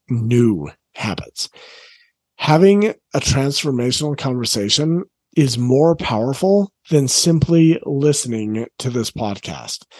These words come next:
I love this podcast. This is one of my very most favorite parts of my business. I will, I, I don't know. I think I will do the podcast till the day I die. I just love it.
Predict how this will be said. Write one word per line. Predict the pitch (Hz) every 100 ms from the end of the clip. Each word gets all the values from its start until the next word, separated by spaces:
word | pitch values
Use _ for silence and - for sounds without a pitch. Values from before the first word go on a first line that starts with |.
| - - _ _ _
I | 170
love | 202 151 139
this | 120 104
podcast. | - 92 87 85 64 - - -
This | 135 156 196 - -
is | 170 160 156 143 _ - _ _ _ _
one | - 135 147
of | 170 160
my | 139 107
very | 104 123 143 165
most | 156 147 -
favorite | - - 131 135 147
parts | - 123 127
of |
my | 131 104
business. | 90 120 160 196 175 -
I | - 143 190 196 208
will, | 185 156 147 - _ _ _ _
I, | - - _ _ _ -
I | 135
don't | 123
know. | 92 76 113
I | 127
think | 147 202 202
I | 175
will | 165 151
do | 135 151 175
the | 151
podcast | 120 127 147 170 185 -
till | 185
the | 175
day | 175 180
I | 175
die. | 175 180 123 67
I | 104
just | 131 151 -
love | - 160 131
it. | 69